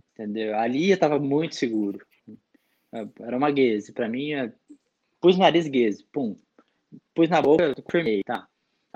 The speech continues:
Aí fiz a descrição sensor-, sensorial, então eu saí muito confiante, né? Podia, eu podia ter errado, mas eu,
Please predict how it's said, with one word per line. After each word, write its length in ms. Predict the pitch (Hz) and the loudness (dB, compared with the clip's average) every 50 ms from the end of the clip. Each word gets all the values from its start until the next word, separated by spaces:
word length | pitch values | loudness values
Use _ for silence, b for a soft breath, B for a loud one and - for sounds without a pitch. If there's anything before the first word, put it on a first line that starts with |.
| 104 - _ _ _ _ - | -10 -10 _ _ _ _ -6
Aí 140 | - 120 123 | -2 -2 -2
fiz 200 | - - 147 139 151 | 2 2 0 0 0
a 40 | |
descrição 400 | 143 139 135 - - - - 123 | -2 -4 -6 -12 -20 -12 -12 -12
sensor-, 580 | 113 - 127 120 - 135 123 - - 123 117 - - | -10 -8 -10 -10 -8 -10 -12 -8 -6 -6 -6 -4 -6
sensorial, 480 | - 127 120 - - 123 123 127 139 | -10 -10 -10 -8 -6 -2 0 0 2
então 100 | 156 185 | 2 2
eu 80 | 190 196 | 0 0
saí 180 | - 180 151 - | 0 0 0 0
muito 220 | 170 160 190 - | 0 -4 -6 -4
confiante, 500 | - 151 - - - - _ - - _ _ _ _ _ _ _ _ _ _ _ _ | -4 -4 -4 -4 -8 -10 _ -20 -20 _ _ _ _ _ _ _ _ _ _ _ _
né? 140 | - - - 240 _ _ _ _ _ _ _ _ _ _ _ _ _ _ _ _ - | -20 -20 -20 -20 _ _ _ _ _ _ _ _ _ _ _ _ _ _ _ _ 4
Podia, 320 | 160 160 156 175 196 - | 4 4 6 6 4 4
eu 140 | 170 208 208 | 6 4 4
podia 340 | 202 214 208 165 175 214 254 | 6 6 4 4 6 4 4
ter 100 | - 320 | 4 4
errado, 480 | 311 285 226 202 160 143 117 90 90 - _ _ _ _ _ _ _ _ _ - | 2 4 6 8 8 8 6 4 0 -10 _ _ _ _ _ _ _ _ _ -8
mas 160 | 127 127 123 | -6 -2 0
eu, 220 | 151 151 147 147 | 0 0 0 -2